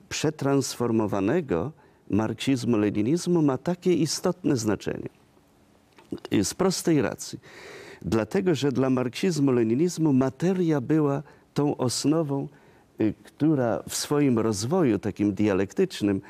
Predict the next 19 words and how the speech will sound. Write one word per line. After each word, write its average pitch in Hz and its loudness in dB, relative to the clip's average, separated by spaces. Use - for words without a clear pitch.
i 151 2
później, 131 2
y, 101 2
pojętym 120 0
także 110 -2
historycznie, 117 0
czyli 107 0
społecznym, 139 -2
ona 175 0
wyprodukowała 139 0
z - -10
siebie, 117 -2
y, 117 2
takie 208 0
bytowości 139 -2
jak 117 -2
człowieka, 98 -2
mężczyznę, 123 0
kobietę, 87 -4